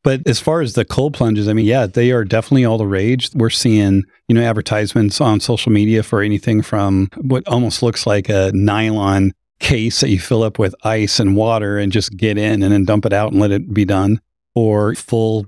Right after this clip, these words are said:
self-contained units. And there's a lot of stuff out there now. And I think to your point earlier about these outdoor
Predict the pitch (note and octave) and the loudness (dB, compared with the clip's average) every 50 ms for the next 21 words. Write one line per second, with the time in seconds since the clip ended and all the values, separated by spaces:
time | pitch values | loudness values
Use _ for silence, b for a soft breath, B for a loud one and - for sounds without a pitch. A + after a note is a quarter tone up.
0 | - _ - - - A2 G#2 G2+ - - A#2 G2+ - A2+ A2 G#2+ G2+ F#2+ G2+ A#2+ | -10 _ -8 -4 -2 -2 -2 -2 -2 -2 -2 0 0 0 2 2 2 2 2 2
1 | A#2 F2 F2 - - F#2+ F#2 - G2+ G2+ G2+ - - F2+ F2+ F2+ F2 G2 G#2+ G2+ | 2 0 -2 -4 -2 -2 -2 0 0 -2 -2 -2 -4 -4 -2 -2 0 0 0 0
2 | F#2+ - - A#2+ A#2+ - - A#2 G2+ G2 - A2 G2+ G2+ G#2 G#2 G#2+ A2 - _ | -2 -2 -2 -2 -4 -2 -2 -4 -6 -4 -4 -4 -4 -4 -4 -2 -4 -4 -6 _
3 | _ _ _ _ _ _ A#2 A2 A2+ G#2+ - D3+ C#3 - - A2+ G#2+ F#2 - - | _ _ _ _ _ _ 2 2 2 2 0 -2 -2 0 0 0 -2 -2 -2 -2
4 | B2 A2+ G#2+ G#2+ A#2 C3 B2 A2 G2 G2+ G2 G#2 G#2 G#2 G2+ G#2 G#2 G2+ G#2 A2+ | 0 0 0 0 0 -2 -2 -2 -2 -2 -4 -4 -4 0 2 4 4 4 2 0
5 | G#2 G#2+ - A2 G#2 G2+ G2 G2 G#2 | -2 -2 0 0 0 2 0 0 -2